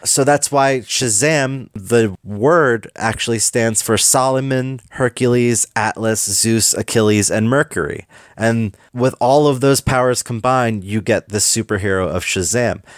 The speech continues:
Now, again, originally this was gonna be six different characters with six different superpowers. So each one, like, one was gonna have the power of Solomon, one was gonna have the power of Hercules, uh, Atlas, Zeus, Achilles, and Mercury, but instead they all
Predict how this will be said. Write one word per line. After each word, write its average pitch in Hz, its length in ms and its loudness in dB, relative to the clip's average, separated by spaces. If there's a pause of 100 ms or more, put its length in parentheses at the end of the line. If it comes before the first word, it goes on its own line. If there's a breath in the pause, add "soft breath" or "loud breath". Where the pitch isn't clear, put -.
(120)
Now, 120 320 2
again, 127 220 0
originally 127 400 0
this 110 160 0
was 113 100 -4
gonna 117 160 -2
be 104 100 -4
six - 360 0
different 120 360 -4
characters 110 480 -2
with 101 100 -4
six - 220 -2
different 98 300 -6
superpowers. 92 1040 -2 (280 soft breath)
So 113 280 -2
each 131 260 -6
one, 127 360 -4 (140)
like, 117 160 0
one 123 280 0
was 123 120 0
gonna 123 180 0
have 113 120 0
the 101 60 -6
power 110 240 0
of 104 100 -2
Solomon, 110 560 0
one 110 160 0
was 113 140 -2
gonna 110 140 -2
have 101 100 -2
the 98 60 -8
power 104 280 0
of 101 80 -2
Hercules, 98 800 -2 (640 soft breath)
uh, 101 200 -10
Atlas, 107 440 -2
Zeus, 104 300 -2
Achilles, 101 400 -2
and 101 100 -4
Mercury, 104 420 -2
but 101 180 -4
instead 101 440 -2
they 101 200 -2
all 107 480 0